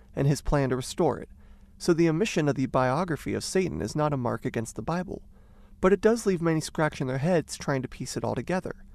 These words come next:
Satan can be summarized as the ruler of hell, a finite being who will one day meet his final demise.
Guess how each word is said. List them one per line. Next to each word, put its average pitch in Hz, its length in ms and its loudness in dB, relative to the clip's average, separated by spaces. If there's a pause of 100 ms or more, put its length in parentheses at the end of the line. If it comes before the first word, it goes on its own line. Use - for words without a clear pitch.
(560)
Satan 269 320 -2
can 226 120 0
be 190 80 -2
summarized 156 680 2
as 139 180 -2
the 135 100 -2
ruler 160 560 2
of - 160 -4
hell, - 340 -4 (520)
a 143 60 -6
finite 190 480 0
being 139 380 -2 (340)
who 151 100 0
will 135 160 2
one 156 220 2
day 139 320 0 (160)
meet 139 160 -2
his - 160 -6
final 135 420 0
demise. - 580 -6